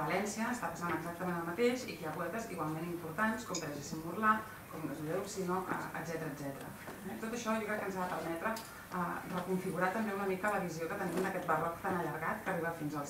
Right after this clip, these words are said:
segle, fins al segle dinou, pràcticament, eh, i, i, i tornar-lo a explicar. És a dir, aquestes jornades serveixen precisament per això, per tornar a treballar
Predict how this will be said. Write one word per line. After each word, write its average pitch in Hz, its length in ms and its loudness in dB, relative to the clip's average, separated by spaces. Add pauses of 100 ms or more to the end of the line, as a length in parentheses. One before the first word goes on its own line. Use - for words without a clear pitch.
segle, 151 280 -2 (460)
fins 139 140 -8
al - 80 -6
segle 147 240 0
dinou, 165 240 6
pràcticament, 156 600 0 (540)
eh, 170 360 2 (1040)
i, 185 60 0
i, 180 180 -2 (120)
i 185 200 -4
tornar-lo 190 440 6
a - 80 6
explicar. 196 520 -2
És 180 60 -4
a 170 100 -6
dir, 160 120 -6
aquestes 180 320 0
jornades 175 440 4
serveixen 160 360 -2
precisament 160 400 -2
per 156 80 0
això, 160 240 -2
per 156 160 0
tornar 156 160 0
a 175 100 0
treballar 190 340 6